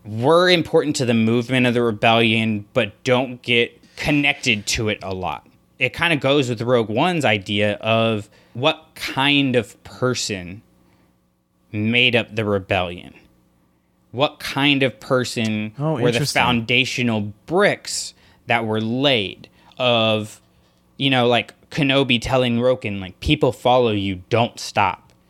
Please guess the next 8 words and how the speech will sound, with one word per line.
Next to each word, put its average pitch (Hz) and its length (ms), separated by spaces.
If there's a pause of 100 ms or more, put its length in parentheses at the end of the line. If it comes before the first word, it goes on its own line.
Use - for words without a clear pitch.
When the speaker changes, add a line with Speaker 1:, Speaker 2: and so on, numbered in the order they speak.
(280)
Speaker 1:
Well, 151 320 (260)
Speaker 2:
Right. 87 320 (160)
Speaker 1:
y-, - 140 (360)
Roken 185 680
in 160 120
and 170 160
of 156 120
himself, 156 720